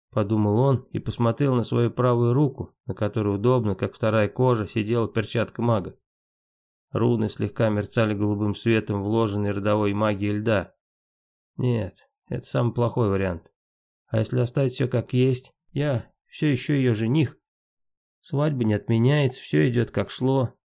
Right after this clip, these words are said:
Какие минусы? Ну, во-первых, имя Лубаста и их родовой дар мне не светит. И ладно бы с даром, у нас, Марков, не хуже, спасибо деда. Но вот имя.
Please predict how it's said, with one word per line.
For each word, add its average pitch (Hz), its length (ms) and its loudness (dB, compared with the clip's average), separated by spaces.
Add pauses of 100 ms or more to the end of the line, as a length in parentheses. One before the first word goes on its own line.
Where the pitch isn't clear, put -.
Какие 147 360 -2
минусы? 151 560 0 (640)
Ну, 156 220 0
во-первых, 151 640 0
имя 151 180 2
Лубаста 143 600 0
и 131 60 2
их 123 100 -2
родовой 131 420 0
дар 139 320 2
мне 135 320 0
не 131 140 0
светит. 151 500 0 (760)
И - 60 -8
ладно 117 400 -2
бы 117 140 -2
с 107 100 -4
даром, 117 460 0
у 104 60 -2
нас, 135 460 -2 (120)
Марков, 143 480 -2 (680)
не 123 100 2
хуже, 143 380 0
спасибо 120 500 -2
деда. 113 460 0 (240)
Но 127 260 -2
вот 127 280 -2
имя. 139 480 0